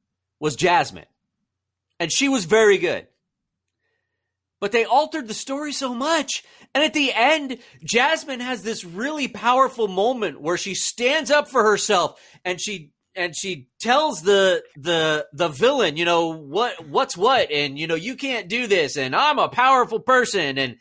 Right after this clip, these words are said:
then you find out it's all in her friggin' head and none of it actually happened. I'm like, "So what did we accomplish? This is stupid. Why would you even put that in? I don't under-, no, stop it! You're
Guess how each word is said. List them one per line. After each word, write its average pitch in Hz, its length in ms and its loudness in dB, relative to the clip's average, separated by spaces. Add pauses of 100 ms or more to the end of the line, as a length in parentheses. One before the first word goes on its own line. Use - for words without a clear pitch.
(880)
then 254 300 2
you 285 100 0
find 277 420 2
out 247 220 4
it's 233 160 2
all 226 240 4
in 220 80 -4
her 214 120 -2
friggin' 196 420 -6
head 180 340 -4
and 120 220 -14
none 190 180 0
of 208 80 0
it 196 120 2
actually 185 460 0
happened. 139 500 -4
I'm 202 180 -4
like, 302 320 0 (840)
"So - 220 -4
what 285 180 0
did 392 180 0
we 381 160 2
accomplish? 427 920 0 (400)
This 381 180 -2
is 381 220 -2
stupid. 415 760 -2 (340)
Why 320 300 0
would 370 180 -2
you 349 140 0
even 370 220 0
put 320 180 -6
that 349 200 2
in? 330 80 -4 (120)
I 339 120 2
don't 381 220 0
under-, 381 160 -4 (1600)
no, 254 540 4 (160)
stop - 680 -6
it! 113 240 -10
You're 151 280 -12